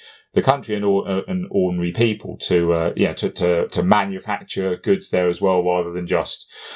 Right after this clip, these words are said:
um, take out the, uh, you know, ex-, export the raw materials. But that's easier, easier said than done. There's lots of environmental,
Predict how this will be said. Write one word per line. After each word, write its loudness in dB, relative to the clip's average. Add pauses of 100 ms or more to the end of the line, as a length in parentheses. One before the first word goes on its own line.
(220)
um, 0 (140)
take 0
out -2
the, -2
uh, -2
you -2
know, -2
ex-, -6
export 2
the -2
raw -2
materials. 0 (320)
But 4
that's -4
easier, -6 (160)
easier -4
said -6
than -4
done. 0
There's -4
lots -6
of -10
environmental, -2